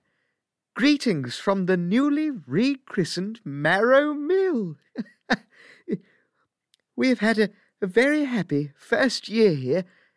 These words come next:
We hope you approve of how we've been restoring the place. <laughs> Once your travels begin again,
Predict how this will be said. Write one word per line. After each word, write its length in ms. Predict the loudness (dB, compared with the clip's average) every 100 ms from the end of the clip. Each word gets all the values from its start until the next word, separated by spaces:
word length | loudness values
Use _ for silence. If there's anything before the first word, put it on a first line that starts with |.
| _
We 240 | 0 2 4
hope 320 | 2 0 2
you 140 | 2
approve 560 | 2 -4 2 2 2 0
of 100 | -2
how 220 | 2 2
we've 200 | 4 2
been 220 | 0 0
restoring 800 | 0 0 -2 -6 0 2 4 2
the 100 | -4
place. 480 | -8 -6 -4 -4 -10 -16 -16 _ _
<laughs> 440 | _ _ _ -20 -4
Once 440 | 0 0 -2 -2
your 240 | 0 0 -2 _ _ _ _ -8
travels 600 | 0 2 2 2 0 -4
begin 400 | -4 -2 0 0
again, 500 | 0 -2 -4 -4